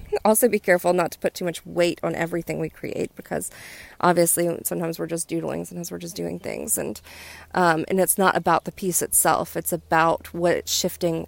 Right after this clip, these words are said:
within us. Um, you know, when we use, like I was talking about earlier, when I'm using music and dance to shift myself back to center, you know, it's not <laughs> about, I'm not, I'm not there trying to make a music video.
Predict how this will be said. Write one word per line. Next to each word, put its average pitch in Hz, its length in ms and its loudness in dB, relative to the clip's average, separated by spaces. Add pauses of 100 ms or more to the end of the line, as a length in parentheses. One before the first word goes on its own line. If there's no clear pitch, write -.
within 160 440 -4
us. - 560 2 (720)
Um, 160 460 2
you 170 60 2
know, 165 100 4
when 165 160 4
we 165 120 2
use, 175 340 2
like 170 140 2
I 170 60 4
was 165 120 2
talking 175 240 -2
about 170 180 2
earlier, 175 420 2
when 160 140 -4
I'm 165 240 -2
using 170 540 -2
music 165 680 -4
and 170 140 -4
dance 165 280 -2
to 175 100 -6
shift - 340 -4
myself 170 420 -2
back 170 220 -6
to 160 80 -10
center, 165 560 -2 (560)
you 185 60 -2
know, 160 160 0
it's 165 160 -2
not 196 180 4
<laughs> 180 80 0
about, 202 320 6 (100)
I'm 240 80 8
not, 240 220 8 (180)
I'm 233 120 2
not 247 220 6
there 214 140 8
trying 226 220 6
to 220 80 6
make 214 160 4
a 175 40 0
music 196 280 6
video. 160 380 4